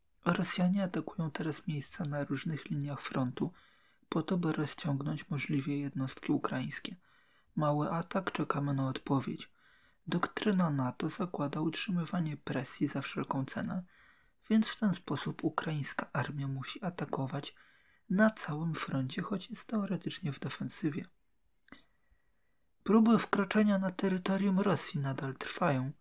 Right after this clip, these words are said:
Tym razem jednak większe natężenie obserwuje się przy granicy z obwodem charkowskim. Antyputinowscy powstańcy chwilowo wyzwolili miejscowość Kołkowskie.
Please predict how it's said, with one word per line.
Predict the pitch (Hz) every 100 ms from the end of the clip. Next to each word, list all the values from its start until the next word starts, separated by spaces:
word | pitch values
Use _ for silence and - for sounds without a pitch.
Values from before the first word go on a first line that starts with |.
| _ _ _ _ -
Tym | 208 196
razem | 185 156 175 180 -
jednak | 185 185 156 - 170 151
większe | 165 165 - 175
natężenie | 156 - 170 151 160 151 175
obserwuje | 175 - 180 147 156 156
się | - 165
przy | 160 -
granicy | 196 214 175 143 - 147
z | -
obwodem | 143 - 147 139 139
charkowskim. | - 143 - 160 - - 139 - _ _ _ _ _ _ -
Antyputinowscy | 165 139 175 180 180 180 180 185 170 - - 160
powstańcy | - 139 - - 170 185 180 -
chwilowo | 175 - - 233 254 262 220 - 196
wyzwolili | 180 175 - - 160 165 170 180
miejscowość | 165 156 135 - 147 156 139
Kołkowskie. | - 151 - 143 - - 160